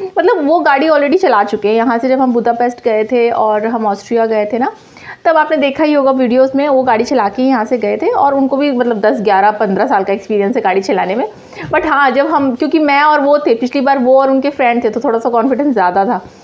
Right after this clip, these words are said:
और अभी क्या है ना, हमने किसी और की गाड़ी ली हुई है और just कि हम देख रहे हैं, उसको try में ले रहे हैं, तो थोड़ा डर लगता है कि कुछ हो ना गाड़ी को। फिर हम लोग बड़े आराम से चले गए।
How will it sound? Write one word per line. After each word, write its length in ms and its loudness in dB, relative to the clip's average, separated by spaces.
और 80 2
अभी 180 2
क्या 120 0
है 40 0
ना, 60 2
हमने 140 0
किसी 200 -2
और 160 2
की 120 -4
गाड़ी 300 2
ली 200 2
हुई 260 2
है 160 2
और 200 2
just 340 -2
कि 140 -2
हम 240 0
देख 260 2
रहे 160 2
हैं, 140 2
उसको 180 -4
try 280 0
में 120 0
ले 120 2
रहे 100 2
हैं, 80 2
तो 200 0
थोड़ा 260 0
डर 220 2
लगता 280 0
है 60 0
कि 100 -4
कुछ 240 -4
हो 80 0
ना 120 0
गाड़ी 240 0
को। 180 -8
फिर 100 0
हम 80 4
लोग 120 2
बड़े 160 4
आराम 260 2
से 120 -2
चले 300 0
गए। 140 0